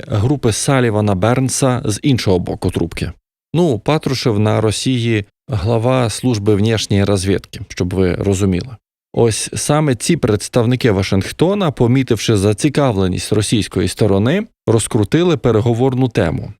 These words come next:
щоби, по-перше, зрозуміти військовий стан Р Ф, по-друге, виявити миттєві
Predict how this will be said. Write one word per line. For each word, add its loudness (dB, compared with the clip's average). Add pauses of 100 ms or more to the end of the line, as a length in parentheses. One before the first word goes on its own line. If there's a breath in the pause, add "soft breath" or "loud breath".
(140)
щоби, 0 (580)
по-перше, 0
зрозуміти 0
військовий -2
стан -2
Р 0
Ф, -8 (580)
по-друге, 2
виявити 2
миттєві 0